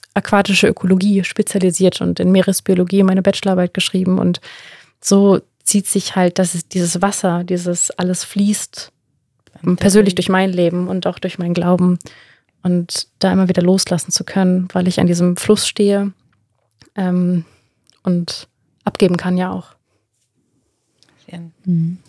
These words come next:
Speaker 3: Kann ich gut verstehen. Ich hab das, ähm, am Meer, also ja, irgendwie, keine Ahnung. Ich bin ein Meerkind. <laughs>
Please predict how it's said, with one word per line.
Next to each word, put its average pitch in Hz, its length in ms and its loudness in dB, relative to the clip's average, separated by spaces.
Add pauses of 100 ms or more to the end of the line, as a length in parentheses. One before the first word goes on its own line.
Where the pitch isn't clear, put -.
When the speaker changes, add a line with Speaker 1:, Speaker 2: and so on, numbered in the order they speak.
(120)
Speaker 3:
Kann 180 140 2
ich - 100 -2
gut - 120 -12
verstehen. 175 440 0
Ich 170 120 -2
hab 180 100 -6
das, - 320 -4
ähm, 165 480 -2
am 165 160 2
Meer, 170 300 2 (400)
also 160 320 0 (1500)
ja, 151 240 0
irgendwie, 156 320 2
keine 151 240 -4
Ahnung. 147 260 -8 (280)
Ich - 180 -4
bin 170 100 4
ein 160 120 6
Meerkind. 208 580 6
<laughs> - 40 0